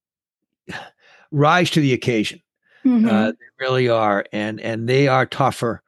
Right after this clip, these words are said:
Speaker 1: and, and, uh, stronger than any of us are. I, I would, I would, uh, I, I would venture to say that, that that's a pretty, um, uh, realistic comment because I, I've had the pleasure, the honor really of, of being able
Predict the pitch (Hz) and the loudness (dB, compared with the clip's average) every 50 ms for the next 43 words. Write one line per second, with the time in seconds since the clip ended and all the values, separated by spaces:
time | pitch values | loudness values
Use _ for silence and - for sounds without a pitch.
0 | _ _ _ _ _ _ _ _ _ - 127 120 117 117 123 - - 123 117 117 | _ _ _ _ _ _ _ _ _ -6 -4 -4 -4 -4 -6 -6 -6 -4 -4 -4
1 | 117 110 107 104 - - - - 160 151 151 147 139 135 120 107 101 98 95 82 | -2 -2 -4 -4 -4 -6 -2 0 2 2 4 2 2 0 0 0 0 -2 -4 -6
2 | - _ 127 123 127 - 127 135 131 123 120 110 107 123 123 120 - - - 104 | -8 _ -4 -4 -2 -2 -2 0 0 2 0 0 2 0 0 0 0 -2 -2 -2
3 | 95 95 98 101 107 - - 120 120 117 123 120 - - 127 131 123 123 120 113 | -4 -2 -2 -4 -4 -2 -4 -4 -4 -4 -6 -6 -4 -2 -2 0 0 -2 -2 -4
4 | 107 113 123 117 117 113 113 101 - _ - - - - _ - 135 139 - 143 | -4 -4 -2 -2 0 -2 -4 -6 -8 _ -20 -20 -20 -16 _ -2 -2 0 2 2
5 | 147 147 135 110 170 160 143 - 143 117 - - 139 123 123 117 - _ - 127 | 2 2 2 2 0 0 0 -2 -4 -2 -2 0 0 0 0 -2 -6 _ -6 -6
6 | 123 - - _ _ _ _ _ 170 170 165 - 160 - - - - 180 165 151 | -6 -6 -8 _ _ _ _ _ -2 0 0 0 -2 -4 -4 -2 -2 0 2 2
7 | 147 135 127 123 123 120 120 117 113 113 113 107 101 - _ _ _ _ _ _ | 2 2 2 0 0 0 0 -2 -4 -6 -8 -12 -16 -18 _ _ _ _ _ _
8 | 135 123 117 110 107 104 101 98 95 95 92 87 - - - _ _ _ _ _ | -8 -6 -6 -4 -4 -6 -6 -6 -6 -6 -8 -10 -12 -16 -20 _ _ _ _ _
9 | _ _ _ _ _ _ - 175 160 160 156 147 139 139 139 127 - - 120 101 | _ _ _ _ _ _ -6 0 2 2 2 2 2 0 0 -2 -2 -4 -6 -8
10 | - _ _ _ _ _ _ _ _ _ - - 127 120 113 107 98 95 - - | -8 _ _ _ _ _ _ _ _ _ -2 0 0 2 2 0 -2 -4 -4 -6
11 | 107 - - 120 113 98 - 123 - 104 101 - - 107 107 - 139 131 110 107 | -8 -4 -2 -2 -2 -2 -4 -4 -4 -4 -4 -4 -4 -6 -2 -2 -2 0 0 -2
12 | - - - 123 117 113 104 95 113 107 104 - - _ - - - - - - | -4 -2 -2 0 0 0 0 0 0 -2 -2 -4 -8 _ -20 -20 -20 -20 -20 -14
13 | - 117 120 - - 160 175 160 117 101 92 196 - 110 202 196 196 95 - - | -4 -2 0 2 2 2 2 2 0 -2 0 0 2 2 2 0 0 -4 -4 -4
14 | - 117 104 107 107 110 110 113 123 120 113 110 110 107 104 104 | -6 -6 -4 -4 -6 -6 -2 -2 -2 -2 0 0 0 0 0 -2